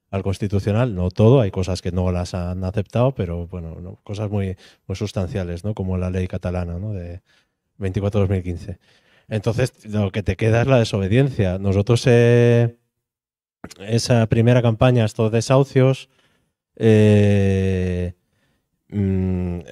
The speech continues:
simplemente utilizaba la, la, la, la vieja idea y la vieja práctica del piquete, ¿no? Curioso que nunca hemos usado esa palabra para definirlo, pero es exactamente lo que es, es un piquete.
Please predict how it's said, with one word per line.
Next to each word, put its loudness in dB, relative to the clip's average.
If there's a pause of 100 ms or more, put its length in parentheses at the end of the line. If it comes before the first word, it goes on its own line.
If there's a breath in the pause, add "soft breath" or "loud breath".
(600)
simplemente 2
utilizaba 4
la, 2
la, -2
la, -6
la -6
vieja 0
idea 4
y 4
la 2
vieja 0
práctica 0
del -2
piquete, 0
¿no? -4 (200)
Curioso 6
que 2
nunca 4
hemos 2
usado 2
esa -2
palabra 0
para 0
definirlo, 2
pero -2
es -6
exactamente -2
lo -2
que 0
es, -2
es -6
un -4
piquete. -6